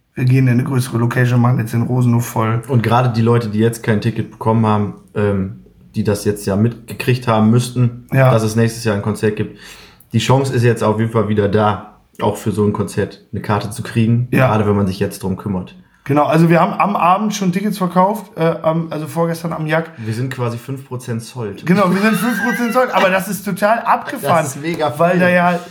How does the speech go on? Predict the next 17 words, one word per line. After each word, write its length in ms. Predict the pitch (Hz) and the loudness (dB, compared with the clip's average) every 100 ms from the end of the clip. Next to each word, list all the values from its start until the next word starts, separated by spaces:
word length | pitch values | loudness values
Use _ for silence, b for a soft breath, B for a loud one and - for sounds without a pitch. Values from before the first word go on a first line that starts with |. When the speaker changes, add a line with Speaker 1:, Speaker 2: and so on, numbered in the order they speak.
| - | -12
Speaker 1:
sau 300 | 135 175 214 | -2 0 0
viele 220 | - 190 | -2 -2
Leute 300 | 175 196 220 | 2 2 0
reinpassen 420 | 165 143 143 131 | -2 -2 -4 -6
in 80 | 139 | -10
den 80 | 139 | -8
Rosenhof. 240 | 143 151 | -8 -8
Ich 60 | 151 | -8
glaub, 140 | 160 | -8
fast 340 | - 175 175 - | -6 -6 -6 -2
tausend. 480 | 165 185 185 220 139 | 0 0 0 -2 -4
Speaker 2:
Ja, 120 | 131 | -6
genau 180 | 127 143 | -4 -6
tausend. 340 | 143 135 98 | -8 -8 -2
Speaker 1:
So, 120 | 170 175 | -2 0
genau 280 | 170 208 240 | 2 4 2
tausend. 480 | 208 196 156 175 | 2 0 2 -2